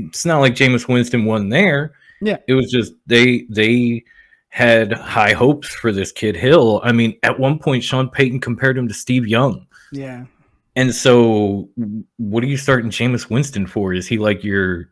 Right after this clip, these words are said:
Speaker 1: your
Speaker 2: Yeah.
Speaker 1: Joe Montana? Is that what you're trying to tell me?
Speaker 2: Joe
Speaker 1: 'Cause
Speaker 2: Montana.
Speaker 1: 'cause no.
Speaker 2: Yeah.
Speaker 1: <laughs>
Speaker 2: Yeah. It's, it's an odd game. It's gonna be, uh,
Speaker 1: It's
Speaker 2: just
Speaker 1: gonna
Speaker 2: gonna
Speaker 1: be
Speaker 2: be interesting.
Speaker 1: Yeah, it's definitely gonna be interesting to see, and I guess it leads to a little bit of,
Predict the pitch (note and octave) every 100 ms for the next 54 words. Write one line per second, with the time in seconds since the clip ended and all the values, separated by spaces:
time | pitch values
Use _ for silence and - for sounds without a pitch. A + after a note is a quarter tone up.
0 | _ D#2+ D3 G2 F#2 G2 F#2 F2+ - G2
1 | A#2+ D#3 D#3+ G2+ F#2 G#2+ C3 C#3 D3 C#3+
2 | - E3 E3 F3+ E3+ E3+ C3+ D#3 C#3+ -
3 | F3+ A3 F3+ D3+ B2 - _ _ _ -
4 | - - A2+ B2+ C#3 - _ - - E3+
5 | D#3+ A3+ - F#3 - - A#3+ - A#3+ B3+
6 | D#3 - A#3+ - _ _ F#3+ - - -
7 | F#3 G3 F3 D#3+ C#3+ C3 C3+ C3+ C3+ -
8 | E3 D3+ C#3+ C#3+ C#3 C3 C3 B2+ - _
9 | _ _ D3 A#3+ A#3 B3 G3 E3+ - -
10 | _ G#3+ F#3+ D3 B2+ - A#2+ B2 - _
11 | _ - G3+ C4 A#3 - D#3+ - A3+ A#3+
12 | A#3 F#3+ D#3 D3+ D3+ - D3 B2 - C3+
13 | C3+ A#2 A2 B2 C#3 B2+ G#2 A#2+ A#2+ G#2+
14 | - - A#2 G#2 A2+ A#2+ G#2 A#2 A2+ A2
15 | G2+ -